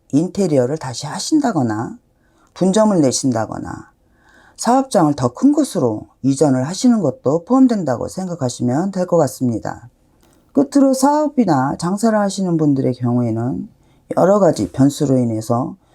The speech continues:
운때가 좋다 하더라도 그 결과가 좋지 않은 분들이 많기 때문에 본인이 노력 여하를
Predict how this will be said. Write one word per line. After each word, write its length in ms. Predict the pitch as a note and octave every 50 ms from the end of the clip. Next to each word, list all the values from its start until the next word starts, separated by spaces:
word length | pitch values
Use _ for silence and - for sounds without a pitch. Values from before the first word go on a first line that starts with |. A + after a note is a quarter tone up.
| _ _ _ -
운때가 420 | - F3+ F#3 F3+ F3 D#3 D#3 C#3
좋다 320 | - - - - - - C3
하더라도 800 | B2+ C3+ F3+ A#3 B3+ C4+ B3+ A3+ F#3+ E3+ B2+ B2 B2+ D#3 F#3+ G3+ A3+ _ _ _ _ _ _ _ _ _ -
그 280 | - D3 C#3 C3 A#2+
결과가 720 | - - C3+ C3 C3 C3 B2 A#2 A2 A2 A#2 D3 F#3 G3 - _ _ -
좋지 380 | - F3+ F3 - - - F#3+
않은 200 | F3 D3 C#3+ C#3
분들이 640 | B2+ B2+ B2+ A#2 A2+ A2+ - - B2 D3 E3 G3 - -
많기 360 | - - - C#3+ - - -
때문에 580 | - E3+ C#3+ B2+ B2 A#2 A#2+ C#3+ F3+ F3+ D3 A#2 _ _ _ _ _ - - - - - - _ _
본인이 440 | - F3 F#3 F#3+ F#3 F#3 F#3 F3+
노력 300 | C#3+ C#3 C#3 C#3+ D3+ C#3
여하를 380 | B2+ B2 B2+ C3 C3+ B2+ B2+